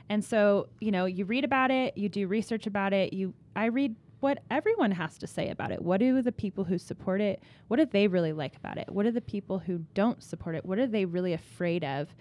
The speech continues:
And then I try and find out whether or not those things are true. Um, and then I also just try and say,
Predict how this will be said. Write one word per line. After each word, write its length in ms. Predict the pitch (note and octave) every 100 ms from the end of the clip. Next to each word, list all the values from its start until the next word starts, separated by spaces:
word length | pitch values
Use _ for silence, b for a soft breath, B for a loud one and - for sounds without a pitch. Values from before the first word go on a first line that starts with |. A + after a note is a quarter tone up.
| B B B -
And 180 | G3+
then 300 | G#3 G3+ G#3 -
I 180 | - F#3+
try 260 | G3+ - G#3
and 320 | A3+ G3+ -
find 260 | - F#3+ F3+
out 140 | E3
whether 200 | F3+ F3
or 40 | E3+
not 220 | E3 E3+
those 180 | F3 -
things 240 | F3 E3+
are 80 | D#3+
true. 500 | - - E3 G3+ C4+ - B B B B
Um, 320 | G3 F#3+ F3 E3+
and 120 | G#3+
then 140 | A#3+ C#4+
I 80 | -
also 560 | F3 G#3+ - D4 D#4 D#4 - - - -
just 360 | - A#3 - -
try 260 | - G3+
and 240 | A3 G#3 F3+
say, 300 | - E3+